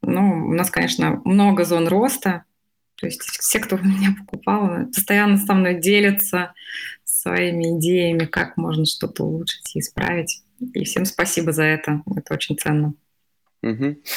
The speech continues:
Speaker 2: Но стремясь строить, э, такую модель бизнеса, всё-таки возможно ли повторить итоги прошлого года, когда вы выросли на девяносто пять процентов?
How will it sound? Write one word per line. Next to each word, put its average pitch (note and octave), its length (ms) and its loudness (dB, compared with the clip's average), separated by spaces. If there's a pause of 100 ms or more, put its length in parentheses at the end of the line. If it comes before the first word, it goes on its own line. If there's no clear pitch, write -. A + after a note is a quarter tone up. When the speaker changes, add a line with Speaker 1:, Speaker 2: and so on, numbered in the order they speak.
(120)
Speaker 2:
Но C#3+ 140 2
стремясь D3 440 2
строить, C3 540 2
э, G#2+ 260 4
такую B2+ 300 0
модель A#2+ 300 0
бизнеса, C3+ 540 -2
всё-таки G#2 720 0
возможно C#3 360 0
ли C3+ 100 2
повторить A#2+ 540 0
итоги A#2 360 2
прошлого A#2 440 -2
года, A#2+ 260 2
когда G#2 240 -2
вы G#2 100 4
выросли A2 340 0
на G#2 100 0
девяносто A2 300 -2
пять G#2+ 200 -2
процентов? A2+ 600 -2